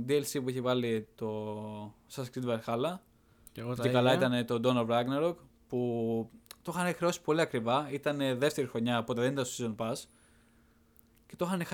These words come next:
Speaker 1: hypάρει τόσο πολύ, θα είναι τόσο καλό και ήταν,
Speaker 2: Μα
Speaker 1: ε,
Speaker 2: κι εγώ
Speaker 1: παιδί.
Speaker 2: άκουγα Odin, θεούς, λέω, «Εντάξει, φέρ' το».
Speaker 1: Ήταν, παιδιά, τόσο κακό. Ούτε καν έκλεισε κάποιο κενό, να πω ότι τουλάχιστον το πήρα για την ιστορία, έμαθα λίγο την
Speaker 2: Εγώ
Speaker 1: ιστορία.
Speaker 2: μπορώ να πω ότι ίσως άφησε κενά.
Speaker 1: Μα
Speaker 2: Δεν
Speaker 1: ήταν βασικά
Speaker 2: υπήρχε,
Speaker 1: όχι,
Speaker 2: δεν ήταν
Speaker 1: ήταν
Speaker 2: καν.
Speaker 1: ανούσιο, ήταν ανούσιο.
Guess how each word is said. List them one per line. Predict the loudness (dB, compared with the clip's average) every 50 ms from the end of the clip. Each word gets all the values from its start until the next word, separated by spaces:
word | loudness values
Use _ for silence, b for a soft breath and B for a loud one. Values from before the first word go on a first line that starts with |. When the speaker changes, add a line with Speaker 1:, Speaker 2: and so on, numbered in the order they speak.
| 0 4
Speaker 1:
hypάρει | 4 2 2 2
τόσο | -4 -6 -2
πολύ, | 0 0 0 0
θα | 0 -2
είναι | -4
τόσο | -4 -6 -6 -4
καλό | -2 -2 2 2 2 0
και | 0 -2
ήταν, | -4 -2 -2 -4 -4 -2
Speaker 2:
Μα | -2 0
Speaker 1:
ε, | 0 0
Speaker 2:
κι | 0 0
εγώ | 2 4
Speaker 1:
παιδί. | 4 4 6
Speaker 2:
άκουγα | 6 6 8 10 10
Odin, | 10 10 8 4 2 2
θεούς, | 2 2 2 4 6 6 6 6
λέω, | 8 8 8
«Εντάξει, | 8 8 6 4 4 2
φέρ' | 0 -2 -2
το». | 0 0
Speaker 1:
Ήταν, | -2 -2 0 -2
παιδιά, | -2 -2 -2 -2
τόσο | -2 -6 -10 -10 -8
κακό. | -6 -6 -6 -4 -4 -2 -2 -2 -4 -6 -8
Ούτε | _ -8 -4 -4 -4
καν | 0 2 2 2 2
έκλεισε | 0 -2 -2 -4 -8 0
κάποιο | 2 2 2 2
κενό, | 0 0 0 0 2 2
να | 0 0 0
πω | 0 -2
ότι | -2 0 0 0 0 0 -4 -10 -14 -2
τουλάχιστον | 2 4 4 4 2 -2 -6
το | -4
πήρα | 0 2 4
για | 4 4
την | 4 2
ιστορία, | 0 0 0 0 2 4 4 6 6
έμαθα | 4 4 2 -2 -2 0
λίγο | 0 2 2
την | 0 0
Speaker 2:
Εγώ | -2 -2
Speaker 1:
ιστορία. | -2 2
Speaker 2:
μπορώ | 4 6 6
να | 6
πω | 6
ότι | 4 6 4 6 6
ίσως | 4 0 2 4 6
άφησε | 6 6 4 0 -2 0
κενά. | 0 0 0 0 -2 -4 -6 B B B B B B B B B B -4 -4 -4 -4 -6 -14 -16 -10
Speaker 1:
Μα | -2 4
Speaker 2:
Δεν | 6 8
Speaker 1:
ήταν | 10 10
βασικά | 8 8 8 8 8
Speaker 2:
υπήρχε, | 8 8 8
Speaker 1:
όχι, | 8 6
Speaker 2:
δεν | 6
ήταν | 6 6 6
Speaker 1:
ήταν | 8 8
Speaker 2:
καν. | 8 8
Speaker 1:
ανούσιο, | 6 6 4 2
ήταν | 0 2 2 2
ανούσιο. | 0 -2 -4 -4 -6 -8 -8 -10